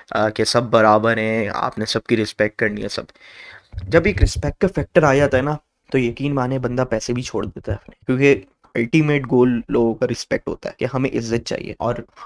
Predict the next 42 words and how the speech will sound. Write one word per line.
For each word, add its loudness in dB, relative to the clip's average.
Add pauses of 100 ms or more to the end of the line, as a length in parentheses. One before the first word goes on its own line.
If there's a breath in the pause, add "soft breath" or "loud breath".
(100)
سب -4
سے 6
اچھا 2
کیپٹلزم 4
نے 0
کیا 2
کیا؟ 0 (360 loud breath)
رسپیکٹ 4
کو 2
پیسوں -2
سے -8
تلوانا -2
شروع -6
کر -6
دیا۔ -12 (440 loud breath)
جب 10
آپ 10
ریس-، 6
رسپیکٹ 8
کو 6
پیسوں 4
سے 2
تلوانا 2
شروع -2
کر -2
دیتے 2
ہیں 2
نا، 0 (400 loud breath)
تو 2
پھر 6
بہت 6
بڑے 2
مسئلے -2
کریئیٹ -4
ہو -2
جاتے -4
ہیں، 0
پھر 0
آپ 4
کے 0
ریلیشن 2
شپس، 2